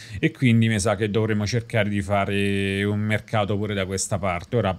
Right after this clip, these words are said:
mm, appena ci terminano le costruzioni dei birrifici,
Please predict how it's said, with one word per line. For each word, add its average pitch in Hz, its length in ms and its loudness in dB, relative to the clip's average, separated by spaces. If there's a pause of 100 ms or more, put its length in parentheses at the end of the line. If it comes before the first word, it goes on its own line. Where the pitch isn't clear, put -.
(120)
mm, 110 680 -2
appena 156 420 0
ci 113 140 -2
terminano 110 600 0
le 107 120 0
costruzioni 113 640 -2
dei 107 120 0
birrifici, 120 720 2